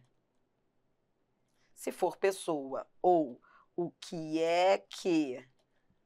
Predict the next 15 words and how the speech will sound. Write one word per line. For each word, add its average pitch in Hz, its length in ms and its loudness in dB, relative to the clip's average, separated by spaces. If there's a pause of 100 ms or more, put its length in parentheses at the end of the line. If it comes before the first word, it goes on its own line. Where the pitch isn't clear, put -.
(720)
Se - 300 -8
for 190 320 0
coisa. 131 640 -4 (1600)
Então, 135 140 -2
a 139 80 0
pergunta 156 520 -4
pelo 151 200 -6
sujeito 156 460 -2
é 175 60 10
assim, 131 500 2
"Quem 170 320 -2
é 196 140 2
que 160 520 -2 (720)
mais 160 340 4
verbo?" 139 540 -2